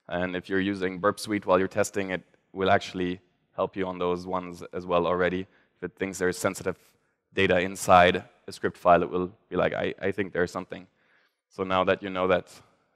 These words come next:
there is cross-site script inclusion, you can just take that data from all the users. Finding cross-site script inclusion number two and three is a little bit more tricky, but not that much. I mean,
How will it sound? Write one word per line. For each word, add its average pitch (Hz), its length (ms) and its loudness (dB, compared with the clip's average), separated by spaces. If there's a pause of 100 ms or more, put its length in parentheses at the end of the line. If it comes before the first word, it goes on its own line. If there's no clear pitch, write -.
(180)
there 90 180 0
is 90 160 -6
cross-site 90 360 -2
script - 220 -14
inclusion, 95 440 -8
you 82 80 -14
can 87 200 -14
just - 280 -16 (460)
take 95 200 -6
that 95 140 0
data 92 260 2 (380)
from 80 180 -14
all 82 140 -4
the 95 80 -6
users. 90 400 -12 (2750)
Finding 180 480 4
cross-site 160 300 2
script - 240 -2
inclusion 151 320 -2
number 139 220 0
two 165 240 2
and 147 160 0
three 156 180 2
is 135 140 2
a 123 40 8
little 156 460 8
bit 156 240 -2
more 131 400 -4
tricky, 175 400 -4
but 151 240 -6
not 127 260 -2
that 110 160 0
much. 120 280 -6
I - 20 -8
mean, 107 240 -18